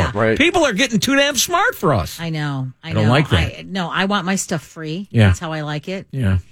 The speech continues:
Speaker 1: I can't find it on the curb, I do go to a lot of, s-, you know, vintage stores or secondhand stores
Speaker 3: Mm-hmm.
Speaker 1: where I also find really good stuff.
Speaker 3: Um,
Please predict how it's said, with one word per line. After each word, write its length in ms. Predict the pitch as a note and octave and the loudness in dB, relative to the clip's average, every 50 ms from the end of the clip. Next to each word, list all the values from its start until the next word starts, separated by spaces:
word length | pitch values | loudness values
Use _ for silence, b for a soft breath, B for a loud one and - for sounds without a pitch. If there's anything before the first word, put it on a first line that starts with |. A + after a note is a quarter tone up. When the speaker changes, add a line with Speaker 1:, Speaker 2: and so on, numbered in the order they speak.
| - _ - | -20 _ -8
Speaker 1:
I 100 | G#3+ A3 | -8 -6
can't 300 | - - D4+ C#4+ C4 - | -2 0 0 0 0 0
find 220 | - C4+ C4+ C4+ | 0 2 2 4
it 80 | B3+ B3+ | 4 4
on 100 | B3 A#3+ | 2 2
the 80 | A#3 | 0
curb, 560 | - - - - C#4+ C#4 C#4+ C#4+ C#4+ C#4+ B3+ | -2 -6 -4 -2 0 2 2 2 2 0 0
I 200 | A3+ F#3+ G#3 G#3 | 0 0 2 2
do 280 | G3+ F3 - G#3 A3+ A3+ | 0 0 0 0 0 2
go 220 | F#3+ A3 G#3+ G#3 | 2 2 2 2
to 140 | G3 G3+ G3+ | 2 2 2
a 20 | G3+ | 2
lot 200 | F#3+ F#3 F#3+ G3 | 2 2 2 2
of, 120 | G3 F3+ | 0 -2
s-, 260 | - - - - - _ | -4 -6 -8 -8 -8 _
you 160 | - G#3+ C4 A#3 | -10 -6 -4 -2
know, 160 | F#3+ F3+ F3+ | -2 -2 -2
vintage 360 | D#3+ G3 G3+ - G#3 F3 - | -2 -2 -2 -4 -6 -8 -8
stores 560 | - - - G#3 G3 F#3+ G3 G3 G3+ G3 - | -8 -6 -4 -2 0 0 0 0 0 0 -2
or 60 | E3+ | -4
secondhand 480 | D3+ - F3+ - F#3 F3 F3+ F3 F3 E3 | -6 -6 -6 -6 -6 -4 -4 -4 -4 -6
stores 540 | - - - F#3 E3+ E3 D3+ A2+ A2+ A2+ A#2+ | -6 -6 -4 -2 2 4 6 6 6 6 4
Speaker 3:
Mm-hmm. 100 | B2+ - - _ _ _ _ | 2 -2 -10 _ _ _ _
Speaker 1:
where 140 | - G3 | -2 0
I 60 | G3 F#3+ | 0 0
also 260 | F#3 E3+ - - E3+ | 0 -2 -4 -6 -6
find 240 | - F3+ E3 D#3 D3+ | -4 -4 -4 -4 -4
really 180 | D#3+ D#3 D3 | -6 -6 -8
good 160 | C3+ D3+ C#3 | -8 -8 -10
stuff. 340 | - - - C#3 B2+ D3+ - b b b b b | -10 -10 -8 -8 -8 -8 -10 b b b b b
Speaker 3:
Um, 540 | - - A#2+ A#2 A2+ A2+ A2 G#2+ G2+ F#2+ - | -2 2 4 6 6 6 6 6 6 4 2